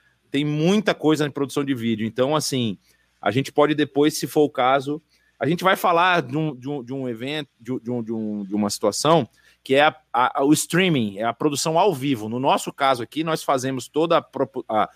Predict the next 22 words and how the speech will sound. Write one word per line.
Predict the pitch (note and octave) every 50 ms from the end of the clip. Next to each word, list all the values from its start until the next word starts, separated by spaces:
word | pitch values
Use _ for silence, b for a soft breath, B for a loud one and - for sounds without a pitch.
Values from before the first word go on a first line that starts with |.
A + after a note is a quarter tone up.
| b b b
a | b A#2+
pré-produção, | - - D#3+ F3 G3 - F#3 E3 D3 C3+ - D#3 C#3+
produção | - D3 C#3 C3+ C3 - C#3
e | C3+
pós-produção | - - C3 B2+ - - B2 B2 A#2+ - - D3 E3
pra | - F3 - D#3+
gerar | D3 E3+ E3 D3+ D#3 F3
um | G3 G3
arquivo | E3 - - D#3 D3 C#3
final | - - E3 D3 C3+ C#3+ E3 F3+ _ _ _ _ _ _ -
e | C3 D3 E3+ - _ _ _ _
f-, | - - - _ _
gerar | A#2+ B2 - C#3+ D#3 D3 C#3+ D3
o | D#3+
arquivo | D#3+ - - - D#3 D3+
que | - - D#3+
vai | B2+ C#3+ C#3+ D#3+
pra | - - E3 E3+
o | F3
YouTube, | F#3 G3 G3+ - - D#3+ C#3+ A#2 F#2 F2+ - _ _ _ _ _ _ _ -
não | A2 A2
é? | B2+ D3 E3 -